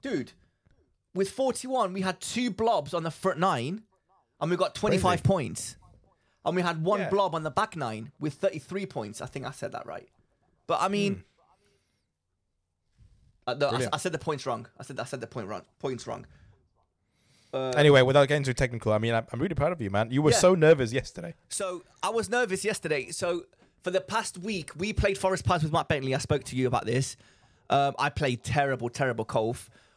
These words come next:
Speaker 1: On Sunday, we spoke. I, I played Kettleston, your old home cl-, home club. Uh, I felt, uh, I, I've played terrible,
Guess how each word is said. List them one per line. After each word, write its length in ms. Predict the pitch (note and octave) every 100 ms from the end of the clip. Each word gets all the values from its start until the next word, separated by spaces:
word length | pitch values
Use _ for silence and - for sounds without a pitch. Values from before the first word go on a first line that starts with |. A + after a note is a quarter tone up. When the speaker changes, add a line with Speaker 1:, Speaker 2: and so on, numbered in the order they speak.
| -
Speaker 1:
On 120 | C#3
Sunday, 720 | C3+ - G3 F3+ F3 E3+ E3 - -
we 120 | D#3
spoke. 520 | - D#3+ D3+ D3 - _ - -
I, 120 | C3
I 40 |
played 260 | B2 D#3 C#3
Kettleston, 540 | E3+ D#3+ C#3 C#3+ D3+ C#3
your 100 | -
old 320 | C#3+ D3 C3+ -
home 260 | C#3+ D3+ C3+
cl-, 140 | B2+ -
home 240 | C#3 D3
club. 340 | - B2+ D#3 - - _ _ - - _
Uh, 140 | C3+ C3+
I 100 | C3+
felt, 540 | C3 D3 C3+ C3 - B2
uh, 280 | B2 A#2+ - -
I, 120 | B2
I've 220 | A#2 C3 -
played 260 | C3+ C3
terrible, 580 | - D#3 C#3 G#2+ A#2+